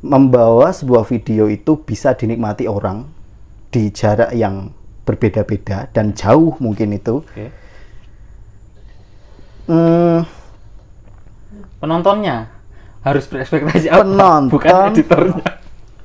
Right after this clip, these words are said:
Speaker 1: harus berekspektasi.
Speaker 2: Iya.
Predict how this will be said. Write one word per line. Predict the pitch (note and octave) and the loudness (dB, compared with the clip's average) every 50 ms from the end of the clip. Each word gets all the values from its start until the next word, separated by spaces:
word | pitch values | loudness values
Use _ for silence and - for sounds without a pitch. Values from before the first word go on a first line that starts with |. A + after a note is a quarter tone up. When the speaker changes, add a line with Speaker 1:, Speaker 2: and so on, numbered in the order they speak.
| - - - - - - - - | -20 -20 -20 -18 -16 -14 -10 -2
Speaker 1:
harus | - D3+ C#3 D3 D3 D3+ G3+ G#3+ - - - - - - - - - - - - - - - - - - - - - - - - | 2 4 6 6 6 6 4 2 0 -6 -16 -18 -20 -20 -20 -20 -20 -20 -20 -20 -20 -20 -20 -20 -20 -20 -20 -20 -20 -20 -10 -2
berekspektasi. | - D#3+ D#3 - D3+ D3 - - - D#3+ C#3+ - - - A#2 A2 A2 - - D#3 E3+ | 0 2 2 2 0 -2 -2 0 0 0 0 2 2 2 2 2 2 0 2 2 4
Speaker 2:
Iya. | F#3+ F3+ F3 D3 C3 | 6 6 4 4 2